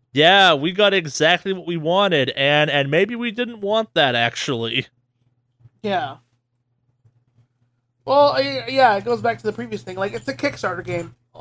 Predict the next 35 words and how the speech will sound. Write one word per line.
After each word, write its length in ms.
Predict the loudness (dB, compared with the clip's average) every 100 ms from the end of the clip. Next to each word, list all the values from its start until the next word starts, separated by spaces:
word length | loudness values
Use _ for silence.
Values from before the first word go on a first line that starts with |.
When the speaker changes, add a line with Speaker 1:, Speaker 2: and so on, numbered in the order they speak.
| -20 -14
Speaker 2:
Whatever 300 | -4 -2 0
risks 280 | 2 4 4
are 120 | 0
associated 440 | 0 2 0 0 -4
with 100 | 0
that, 260 | 0 -2
you 40 | -12
should 200 | -20 -18
just 160 | -12
know 160 | -6 -4
fully 240 | -4 -4
well 160 | -2 -2
going 240 | -2 -4
into 240 | -6 -8 -8
it. 160 | -10 -12 -20 -20 _ _ _ _ -6
Speaker 1:
Yeah. 260 | 0 2
Speaker 2:
I 40 | 4
mean, 160 | 2
at 120 | 0 -2
least 280 | 0 0
they're 100 | 0
saying, 300 | 0 2 0 2
I 80 |
mean, 140 | 2 2
they're 120 | 0
saying 280 | 2 0 0
they're 100 | -2
going 240 | -2 -2
into 340 | -2 -2 -4 -4 _ _
kind 160 | -4 -4
of 80 | -2
just 200 | -4 -4
readjusting 680 | -4 -2 -2 -2 -2 -2 -2
their 120 | -4
development, 600 | -4 -2 -2 -2 -4